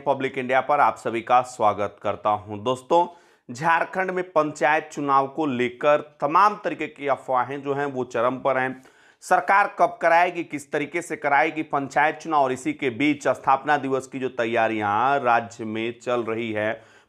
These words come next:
भगवान बिरसा की जयंती को लेकर सारी तैयारियां पूरी हैं। ऐसे में भगवान बिरसा के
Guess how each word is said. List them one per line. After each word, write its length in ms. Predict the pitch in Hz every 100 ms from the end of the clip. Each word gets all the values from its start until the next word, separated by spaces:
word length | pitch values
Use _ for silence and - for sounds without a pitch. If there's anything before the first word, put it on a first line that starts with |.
| 104
भगवान 640 | 120 123 131 139 139 110
बिरसा 400 | 127 123 160 147
की 280 | 143 147 143
जयंती 560 | 113 113 117 117 147
को 180 | 139 135
लेकर 340 | 123 117 131
सारी 280 | 123 123 117
तैयारियां 600 | 120 113 110 113 120 147
पूरी 340 | 143 131 123 120
हैं। 360 | 110 110 127 - - -
ऐसे 360 | - 160 - 196
में 520 | 185 180 180 185 180 - _ _ -
भगवान 680 | 110 156 160 180 190 190 185 _
बिरसा 540 | 110 107 151 156 214 190
के 500 | 190 - - 180